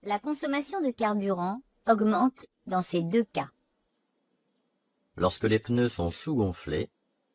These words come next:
Speaker 2: ils s'écrasent davantage, ce qui accroît la surface de contact au sol.
Speaker 1: Lorsque le véhicule est chargé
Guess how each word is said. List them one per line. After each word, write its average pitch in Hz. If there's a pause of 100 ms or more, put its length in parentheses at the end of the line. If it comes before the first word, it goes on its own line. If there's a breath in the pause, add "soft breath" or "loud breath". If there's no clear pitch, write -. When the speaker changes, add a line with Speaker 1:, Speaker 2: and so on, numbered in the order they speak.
(160)
Speaker 2:
ils 85
s'écrasent 90
davantage, 95
ce -
qui 82
accroît 90
la 87
surface -
de 76
contact -
au 113
sol. 160 (1500)
Speaker 1:
Lorsque -
le 185
véhicule 254
est 185
chargé 170